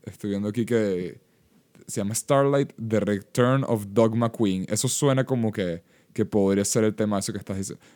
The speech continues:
No, me sale la canción de Muse cuando lo googleo y luego sale la jeva de, eh, de The Voice. Entonces,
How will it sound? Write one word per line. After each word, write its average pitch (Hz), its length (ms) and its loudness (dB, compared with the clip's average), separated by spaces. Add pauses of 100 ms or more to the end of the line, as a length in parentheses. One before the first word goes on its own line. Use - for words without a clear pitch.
No, 131 100 -2
me 120 100 0
sale 110 160 2
la 117 80 4
canción 107 320 0
de 110 80 4
Muse 117 300 2
cuando 110 220 0
lo 98 80 4
googleo 104 440 2
y 104 60 2
luego 101 180 2
sale 113 220 2
la 95 100 2
jeva 95 360 0
de, 85 580 0 (600)
eh, 85 600 -2
de 95 120 0
The 90 100 -2
Voice. 87 600 -2 (680)
Entonces, 98 420 -2